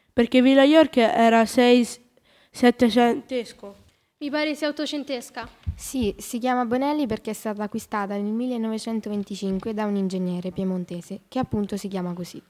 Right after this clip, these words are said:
Speaker 2: Ah, ok.
Speaker 1: Ma il giardino?
Speaker 3: Sì, ha una grande serra, ma anche il giardino è grande. Infatti è un parco che è arricchito con alberi da frutta e vigneti pregiati.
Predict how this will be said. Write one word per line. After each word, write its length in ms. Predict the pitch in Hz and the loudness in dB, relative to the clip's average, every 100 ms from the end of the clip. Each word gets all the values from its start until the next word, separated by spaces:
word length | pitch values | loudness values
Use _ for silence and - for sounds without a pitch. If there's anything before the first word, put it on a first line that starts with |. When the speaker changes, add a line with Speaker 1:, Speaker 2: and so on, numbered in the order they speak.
| _ _ | _ _
Speaker 2:
Ah, 220 | 269 262 | -14 -12
ok. 400 | 262 - 254 254 - _ _ _ - | -14 -14 -16 -16 -20 _ _ _ -4
Speaker 1:
Ma 220 | 247 247 | 0 2
il 260 | 254 247 | 2 -2
giardino? 760 | 233 262 226 285 240 226 247 269 _ _ _ _ _ _ _ _ _ | -4 -4 -2 -4 -2 -4 -6 -12 _ _ _ _ _ _ _ _ _
Speaker 3:
Sì, 320 | _ - 254 233 | _ -6 -4 0
ha 140 | 226 | 0
una 180 | 233 233 | 0 0
grande 340 | 226 247 240 | 0 -2 -2
serra, 520 | 220 214 202 196 214 220 | -4 -4 -4 -4 -6 -4
ma 140 | 220 | -2
anche 220 | 220 233 220 | 0 0 -2
il 60 | |
giardino 400 | 202 202 214 202 | -4 -2 -2 -2
è 60 | 190 | -2
grande. 520 | 190 190 185 190 196 - - _ | -4 -4 -4 -4 -6 -8 -20 _
Infatti 460 | 233 - 277 277 | -2 2 2 2
è 20 | 254 | -2
un 120 | 220 | -2
parco 380 | 226 226 - 240 | -4 -6 -6 -6
che 100 | 208 | -4
è 40 | |
arricchito 680 | 202 208 208 - 240 247 208 | -6 -6 -10 -8 -6 -4 -4
con 120 | 208 | -4
alberi 340 | 214 196 208 | -4 -4 -4
da 100 | 202 | -4
frutta 340 | 214 269 269 240 | -2 -4 -4 -6
e 60 | |
vigneti 400 | 208 208 208 202 | -2 -2 -2 -4
pregiati. 600 | 196 185 180 180 180 190 | -6 -8 -6 -8 -8 -12